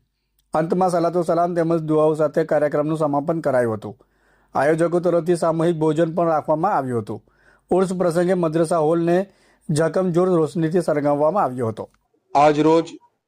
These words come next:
Speaker 2: દર વર્ષની જેમ સૂફી સંત સુલતાનુલ હિન્દ હજરત ખ્વાજા મોઇનુદ્દીન ચિશ્તી અલૈહિ રહમતો વ રિઝવાનનો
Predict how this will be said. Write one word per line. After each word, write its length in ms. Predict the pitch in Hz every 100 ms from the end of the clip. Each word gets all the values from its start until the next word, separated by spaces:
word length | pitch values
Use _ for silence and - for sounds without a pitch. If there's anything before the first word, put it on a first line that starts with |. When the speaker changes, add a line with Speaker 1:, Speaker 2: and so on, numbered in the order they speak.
| _ _ 147
Speaker 2:
દર 240 | 139 165
વર્ષની 400 | 165 160 160 160
જેમ 220 | 147 151 180 _ _ _ _ _ _ _ 262 _ _ _ _ _ _ _ _ -
સૂફી 260 | 151 147 156
સંત 340 | 170 160 - 170 - -
સુલતાનુલ 500 | 147 135 156 156 156
હિન્દ 260 | 139 151 160 147 _ _ _ -
હજરત 340 | 147 151 165
ખ્વાજા 280 | - 147 151
મોઇનુદ્દીન 560 | 147 151 156 143 151 151
ચિશ્તી 400 | 143 - 156 156
અલૈહિ 280 | 135 143 143
રહમતો 420 | 135 139 139 143
વ 60 | 135
રિઝવાનનો 640 | 127 127 135 143 139